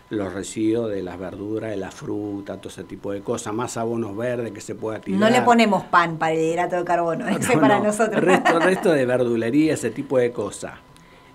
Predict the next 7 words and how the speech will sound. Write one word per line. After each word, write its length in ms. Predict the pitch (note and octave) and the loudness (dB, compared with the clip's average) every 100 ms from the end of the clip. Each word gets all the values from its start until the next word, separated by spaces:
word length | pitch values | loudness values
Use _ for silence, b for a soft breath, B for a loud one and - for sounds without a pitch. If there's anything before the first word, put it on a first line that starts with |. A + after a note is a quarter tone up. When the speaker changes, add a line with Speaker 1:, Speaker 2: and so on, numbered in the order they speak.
| b | b
Speaker 1:
Y 160 | - B2 | -6 0
lo 260 | A#2 - - | 0 -2 -4
que 140 | D#3+ | -4
son 240 | - B3 B3 | -2 -4 -2
los 120 | E3 | -4
compuestos 580 | B2+ B2 D#3+ D#3+ A#2+ A#2 | -6 -4 -4 -4 -8 -2
nitrogenados 1120 | D#3+ F3+ E3 B2+ A2+ A2 C#3 F#3 G3 C#3+ | -2 -2 -6 -6 -6 -4 -2 -2 -2 -2